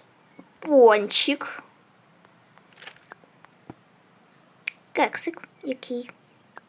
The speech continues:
Мгм. Щось іще. Ну і давайте ось цей тортик.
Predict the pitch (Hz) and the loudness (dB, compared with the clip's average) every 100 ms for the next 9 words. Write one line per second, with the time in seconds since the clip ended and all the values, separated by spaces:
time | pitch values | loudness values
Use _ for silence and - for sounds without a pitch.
0 | _ _ _ _ _ _ _ _ - _ | _ _ _ _ _ _ _ _ -20 _
1 | _ _ _ _ _ _ _ _ - - | _ _ _ _ _ _ _ _ -20 -10
2 | 240 233 220 - - _ - _ - - | -8 -8 -14 -14 -20 _ -20 _ -20 -20
3 | _ - 214 - 220 - - 202 269 440 | _ -12 -10 -10 -8 -6 -4 -4 -4 -6
4 | - - - - - - - - 359 392 | -12 -20 -20 -20 -20 -20 -16 -4 0 2
5 | 285 269 269 285 294 262 233 - - 269 | 4 4 4 2 2 -4 -4 -16 0 2
6 | 269 220 190 180 - 196 - - | 2 -2 -8 -10 -12 -12 -12 -14